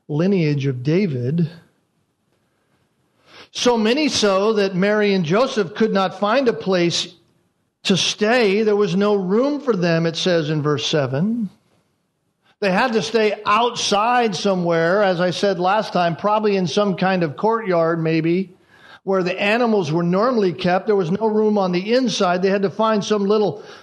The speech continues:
corral in which they could start a fire, and there was a feeding trough there in which she laid the baby.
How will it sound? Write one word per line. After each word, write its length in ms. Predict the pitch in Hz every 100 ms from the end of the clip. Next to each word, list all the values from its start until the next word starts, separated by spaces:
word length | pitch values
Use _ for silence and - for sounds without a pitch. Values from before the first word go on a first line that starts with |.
| - _
corral 840 | - 196 196 180 190 233 233 202 196
in 140 | 190
which 280 | 196 - -
they 300 | 208 196 - - - -
could 200 | 202 175
start 360 | - 220 226
a 80 | 220
fire, 580 | 151 208 208 220 214 214
and 160 | 190 175
there 80 |
was 180 | 180 175
a 80 | 165
feeding 520 | - 247 277 254 196
trough 320 | 185 185 170
there 360 | 170 170 170 202
in 140 | 190
which 160 | 175 175
she 460 | - - - 190 165
laid 420 | 170 190 180 156
the 60 |
baby. 800 | 156 160 190 214 156 135 165 170